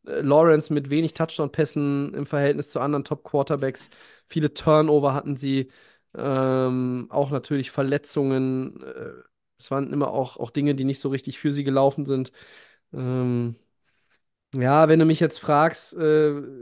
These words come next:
glaubst du ernsthaft, Tennessee gewinnt das Spiel? Hm, ja, wahrscheinlich marmeln sie sich schon noch durch, Ja-, äh, Jacksonville. Also ich würde dir nicht widersprechen, wenn du sagst, Buffalo gewinnt, Jacksonville gewinnt. Was Pittsburgh macht, ist unerheblich, weil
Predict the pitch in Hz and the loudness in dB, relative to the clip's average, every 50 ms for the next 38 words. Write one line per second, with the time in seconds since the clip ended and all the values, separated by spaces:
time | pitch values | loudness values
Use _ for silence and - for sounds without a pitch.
0 | 113 117 117 107 123 - - 143 151 160 - - 180 143 143 160 160 - 151 - | -16 -16 -16 -18 -8 -2 4 6 6 6 4 2 0 2 0 0 2 0 0 0
1 | - 165 160 160 147 - - 151 147 143 151 165 160 165 147 - - - 160 156 | 2 0 0 0 0 -4 -4 -4 -2 0 0 0 0 -2 -4 -6 -6 -4 -2 0
2 | 151 151 151 151 139 _ _ _ _ _ _ _ _ _ _ _ _ _ _ _ | 2 2 2 0 -2 _ _ _ _ _ _ _ _ _ _ _ _ _ _ _
3 | _ _ _ _ _ _ _ _ - 127 120 127 139 143 143 139 139 135 127 113 | _ _ _ _ _ _ _ _ -8 -6 -4 -2 0 0 2 2 0 0 -2 -4
4 | - _ _ - 131 127 120 120 127 127 131 131 127 123 - - 135 135 135 123 | -8 _ _ -12 -8 -6 -4 -2 0 2 2 2 0 0 0 0 0 0 0 0
5 | 131 127 127 135 151 151 143 135 135 131 139 127 - - 143 143 143 127 - - | 2 2 2 4 4 2 0 0 -4 -6 -8 -6 -4 -2 0 0 0 -2 -2 0
6 | 131 135 139 123 - - - 123 - 131 120 117 113 110 120 110 - - - 117 | 0 2 2 0 0 -4 -8 -8 -4 -2 -2 -2 -2 -2 -4 -6 -6 -6 -6 -4
7 | 113 117 117 117 131 139 123 127 156 180 190 190 165 165 156 165 180 - - 185 | -2 0 0 0 -2 -2 2 6 6 6 6 6 4 4 4 2 0 -2 -2 -2
8 | 170 156 147 - - 156 170 165 - 190 180 165 156 143 143 165 165 151 156 151 | 0 0 0 0 -2 -4 -4 -2 -4 -4 -2 -2 -2 -2 -2 -4 -4 -2 -2 -2
9 | 151 147 - - - _ _ _ _ _ _ - 151 160 160 - 185 175 175 170 | -2 -2 -6 -12 -18 _ _ _ _ _ _ 0 0 0 2 2 4 4 4 4
10 | 170 170 160 165 170 170 180 170 - - _ _ _ - 147 147 147 - - 175 | 4 2 0 0 0 0 -2 -4 -8 -12 _ _ _ -2 -2 -2 -2 -2 -4 -2
11 | 160 160 165 165 160 165 156 151 160 165 170 175 - - - _ _ _ _ _ | 0 0 2 2 2 0 0 0 0 0 0 0 -2 -6 -14 _ _ _ _ _
12 | _ _ - 143 135 - - 160 156 - - - 156 156 160 156 143 - 151 139 | _ _ -6 -6 -4 0 0 0 0 2 2 2 2 4 4 2 0 0 -2 -4
13 | - - 151 160 160 156 151 156 151 151 - - 156 156 151 - - _ _ - | -2 0 2 4 4 4 4 2 2 0 0 0 -2 0 -2 -4 -12 _ _ -8
14 | 135 139 143 147 147 147 147 147 - | -4 -2 0 0 0 0 0 -2 -4